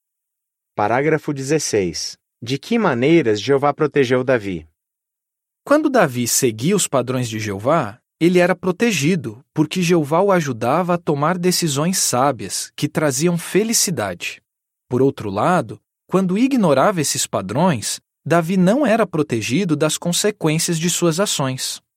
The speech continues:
Speaker 2: Mas em algumas ocasiões, Davi sofreu por causa das ações de outras pessoas. Quando isso acontecia, ele contava para Jeová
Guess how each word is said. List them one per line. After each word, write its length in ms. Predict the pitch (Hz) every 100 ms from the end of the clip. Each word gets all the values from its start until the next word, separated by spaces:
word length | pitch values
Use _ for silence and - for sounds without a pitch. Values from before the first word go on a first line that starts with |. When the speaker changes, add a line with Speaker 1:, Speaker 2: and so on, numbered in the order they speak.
| _ _ _
Speaker 2:
Mas 220 | 190 214
em 80 | 220
algumas 480 | 208 190 262 254 160
ocasiões, 840 | 139 123 104 107 151 147 117 - - _
Davi 300 | 147 170 175
sofreu 600 | 233 156 - - 143 165
por 200 | - 156
causa 280 | 151 175 185
das 220 | 170 170
ações 460 | 156 - 160 185 175
de 220 | 156 170
outras 480 | 143 214 294 302 240
pessoas. 760 | - 185 - 101 90 - - - _ _ -
Quando 260 | 135 117
isso 200 | 117 143
acontecia, 800 | 117 - 117 92 - 143 190 110 - _ _
ele 180 | 147 185
contava 540 | - 175 170 175 196
para 260 | 190 175 160
Jeová 480 | 147 135 117 156